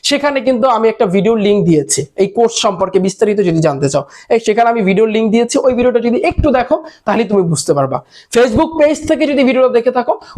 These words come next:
উপরে একটু ক্লিক করো উপরে, তাহলে সেখানে একটা ভিডিও লিংক দেওয়া আছে, সেখানে যদি ক্লিক করো তাহলে তুমি ভাইয়া বিস্তারিত জানতে পারবা। ওকে, এবং আমার সবচেয়ে বড় চ্যালেঞ্জ হয়েছে এই কোর্সে,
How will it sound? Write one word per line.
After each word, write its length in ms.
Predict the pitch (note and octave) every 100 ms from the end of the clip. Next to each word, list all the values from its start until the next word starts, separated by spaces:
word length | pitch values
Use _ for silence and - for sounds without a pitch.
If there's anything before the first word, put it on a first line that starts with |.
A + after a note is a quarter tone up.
| -
উপরে 380 | C4+ D#4 D#4
একটু 280 | D4 B3+ C4
ক্লিক 280 | B3 A#3+ -
করো 180 | A#3 C4+
উপরে, 340 | A3+ G#3+ A#3+ F#4+ _ _
তাহলে 200 | G3+ G3+
সেখানে 320 | G3+ A3 A#3+
একটা 160 | A3 G#3
ভিডিও 260 | F#3 F#3+ A3+
লিংক 280 | G#3 A3+
দেওয়া 140 | A3 A3
আছে, 180 | G#3+ D4
সেখানে 340 | - F3 F#3+
যদি 220 | G3 G3+
ক্লিক 300 | G3+ C4+ C4+
করো 200 | C#4+ - - -
তাহলে 160 | F#3 F3
তুমি 160 | F#3
ভাইয়া 200 | F3+ G3
বিস্তারিত 480 | G3+ E3 - F3 E3+
জানতে 320 | F#3 C3+ A#2+
পারবা। 240 | C3 C3 B2 - _ _
ওকে, 260 | A#3+ A#3+ F4+ F4+ -
এবং 380 | G#3+ A#3 D#4 D#4+
আমার 220 | A3 A#3+
সবচেয়ে 340 | B3+ B3+ - C4+
বড় 300 | G3 B3+ E4
চ্যালেঞ্জ 320 | D#4 D4 C4
হয়েছে 200 | C4+ C4+
এই 320 | C4 A#3+ D#4+
কোর্সে, 540 | E4 D#4+ - E4 F4